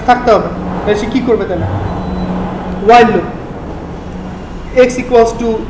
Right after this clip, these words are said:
ten, y equals to x, এই যে অ্যাসাইনমেন্টগুলা, সবই তো আসলে ইমপ্লিমেন্টেশনটা করা থাকতে হবে। আপনারা একটা জিনিস সবসময় বড়দের কাছ থেকে শোনেন না, "আরে আই,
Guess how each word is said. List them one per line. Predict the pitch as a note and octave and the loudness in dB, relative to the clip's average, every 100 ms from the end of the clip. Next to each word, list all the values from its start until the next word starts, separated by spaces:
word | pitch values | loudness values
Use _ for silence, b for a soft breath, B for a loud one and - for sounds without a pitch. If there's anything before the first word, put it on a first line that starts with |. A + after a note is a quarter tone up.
| - - B3 | -10 -2 4
ten, | G3+ E3+ - F#3+ | 4 4 -4 2
y | G3+ | 2
equals | G#3 A#3 A3+ A#3+ | 2 2 0 4
to | A#3 | 4
x, | G3 - - - - - - - - | 4 0 -8 -12 -14 -14 -14 -14 0
এই | G#3 | 4
যে | A#3 | 6
অ্যাসাইনমেন্টগুলা, | A3+ B3 A#3 A3+ G3+ G3 E3+ - - - - - - - - - - - - - | 6 4 4 2 2 2 2 -2 -10 -12 -12 -12 -12 -12 -12 -12 -12 -12 -2 2
সবই | A#3+ | 4
তো | C4 | 4
আসলে | C#4 C4+ | 2 4
ইমপ্লিমেন্টেশনটা | C#4 B3+ C4 B3 C#4 C4 | 2 2 0 0 -2 0
করা | C4 | 2
থাকতে | B3 A#3+ A3 | 0 0 -4
হবে। | F#3+ E3+ E3+ - - - - - - - - - - - | -4 -6 -8 -10 -12 -10 -8 -6 -6 -8 -8 -10 -12 -2
আপনারা | G#3+ B3+ C4+ C4 | 0 4 6 4
একটা | - | 2
জিনিস | C4 C4 | 2 2
সবসময় | C#4 - C#4 C4 G#3+ | 2 0 4 4 6
বড়দের | A3+ A#3+ A#3+ | 6 4 2
কাছ | - | 0
থেকে | B3+ | -2
শোনেন | C4 A#3+ B3+ | -2 0 0
না, | |
"আরে | D4 A3+ C4 C#4 B3+ | 0 2 4 6 8
আই, | G#3+ | 8